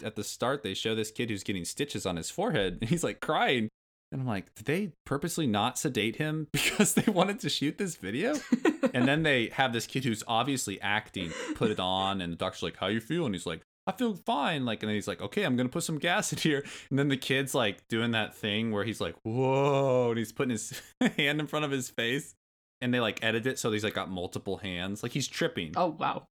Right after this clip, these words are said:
Speaker 1: It's so weird. And, uh, after that, <laughs> the doctor wakes him up and he's like, "Hey, like, do you remember? Do you remember that? Like, what just happened?" And the kid's like, "No, I have no <laughs> idea."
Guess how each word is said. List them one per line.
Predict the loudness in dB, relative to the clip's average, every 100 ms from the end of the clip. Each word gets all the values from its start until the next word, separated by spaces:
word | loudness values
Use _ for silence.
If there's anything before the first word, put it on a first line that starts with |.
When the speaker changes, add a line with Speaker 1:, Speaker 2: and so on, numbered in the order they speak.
| _
Speaker 1:
It's | -8 -6
so | -2 -2
weird. | 0 -2 -4 -6 _ _ _
And, | -6 -2 0
uh, | 0 2
after | 0 0 2
that, | 4 4 0
<laughs> | -6
the | -4 2 4 4 0 -12 -8 -2
doctor | 2 2 2 0
wakes | -2 -2
him |
up | -4
and | -4
he's | -4
like, | -2
"Hey, | 2 0 -2 -4
like, | -4 0
do | 0
you | 4
remember? | 4 2 0 -2 -8 _ _ -4
Do | 0
you |
remember | 0 0
that? | 0 0 -2 _ _ -4
Like, | -2
what | -2
just | 0
happened?" | 0 0 -2
And | -4
the |
kid's | -4 -4
like, | -4 0
"No, | 2
I | 2
have | 2
no | 2
<laughs> | 6
idea." | 6 6 6 4